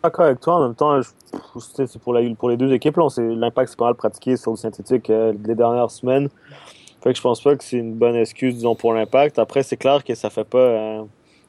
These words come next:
un jeu super fluide, là. Les rebonds sur synthétique, c'est, c'est, on dirait, du gym des fois.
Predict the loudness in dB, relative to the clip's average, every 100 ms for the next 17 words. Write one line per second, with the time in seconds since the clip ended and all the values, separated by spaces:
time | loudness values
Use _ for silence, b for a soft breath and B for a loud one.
0 | _ -6 -4 -4 -4 -8 -2 0 0 -4
1 | -2 0 2 2 2 0 -2 -4 -6 -8
2 | -12 -12 -12 -8 -4 -4 -4 -6 -6 -6
3 | -4 -4 -2 -2 -2 -4 -4 0 0 -2
4 | 0 0 0